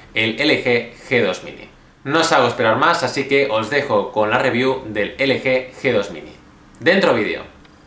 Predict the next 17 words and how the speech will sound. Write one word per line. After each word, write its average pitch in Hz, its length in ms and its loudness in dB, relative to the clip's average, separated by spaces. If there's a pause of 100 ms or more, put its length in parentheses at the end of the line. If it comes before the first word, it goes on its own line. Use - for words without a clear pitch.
(1000)
Lo 165 180 6
primero 202 380 6
y 170 240 4
obligado, 175 520 4
pues 127 240 2
hablar 143 240 4
de 143 80 6
las 135 200 2
principales 123 720 4
características 143 1160 4
de 123 100 4
este 127 440 2
L 143 180 4
G 127 180 2
G 113 120 4
dos 120 220 4
Mini. 104 400 2